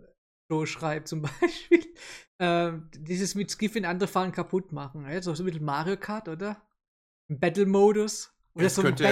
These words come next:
Speaker 1: Battle,
Speaker 2: auch,
Speaker 1: ein
Speaker 2: es
Speaker 1: Battle
Speaker 2: könnte ja
Speaker 1: Royale
Speaker 2: auch
Speaker 1: mit
Speaker 2: mal,
Speaker 1: Skiffe.
Speaker 2: es könnte ja auch mal eine klassische Aktivität werden,
Speaker 1: Ja.
Speaker 2: wie, wie, wie Krebswurfspiel,
Speaker 1: Mhm.
Speaker 2: wo man mit dem Skiff rumrennt und, und da geht's darum, dass man, dass jedes Skiff drei Ballons hat und, äh,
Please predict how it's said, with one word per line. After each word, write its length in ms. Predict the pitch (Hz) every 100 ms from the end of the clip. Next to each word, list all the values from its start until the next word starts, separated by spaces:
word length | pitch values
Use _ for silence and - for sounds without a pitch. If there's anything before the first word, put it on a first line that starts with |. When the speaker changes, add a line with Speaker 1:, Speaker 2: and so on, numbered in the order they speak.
| 127
Speaker 1:
Battle, 140 | 135
Speaker 2:
auch, 60 | 139
Speaker 1:
ein 100 | 180
Speaker 2:
es 80 | -
Speaker 1:
Battle 260 | 233 262 247
Speaker 2:
könnte 180 | 214 190
ja 100 | 185
Speaker 1:
Royale 140 | 208
Speaker 2:
auch 40 |
Speaker 1:
mit 120 | 208 165
Speaker 2:
mal, 140 | 156 220
Speaker 1:
Skiffe. 320 | - 170 - - - 202 - -
Speaker 2:
es 160 | 147 -
könnte 200 | 180 175
ja 60 | 165
auch 120 | 170
mal 120 | 170 165
eine 60 | 165
klassische 480 | 143 151 160 175
Aktivität 840 | 151 143 - 151 131 135 135 139 143
werden, 460 | 139 139 151 175 196 -
Speaker 1:
Ja. 180 | 180 147 151
Speaker 2:
wie, 280 | 156 151
wie, 280 | 147 147 139
wie 160 | 139 131
Krebswurfspiel, 1200 | 135 143 - 165 170 165 - - 165 180 190 233
Speaker 1:
Mhm. 400 | 170 131 151 175
Speaker 2:
wo 60 | 147
man 140 | 151
mit 100 | 147
dem 80 | 143
Skiff 380 | - 139 131 -
rumrennt 560 | 143 143 139 143 160
und, 200 | 170 156
und 220 | - 165 156
da 80 |
geht's 300 | 147 143 131
darum, 340 | 147 139 139 143
dass 180 | 139 143
man, 200 | 139 -
dass 260 | 127 131
jedes 280 | 131 131 -
Skiff 200 | 135 131
drei 180 | 127 123
Ballons 440 | 117 107 113 -
hat 200 | 156 -
und, 380 | - 139 135 131
äh, 480 | 131 127 127 127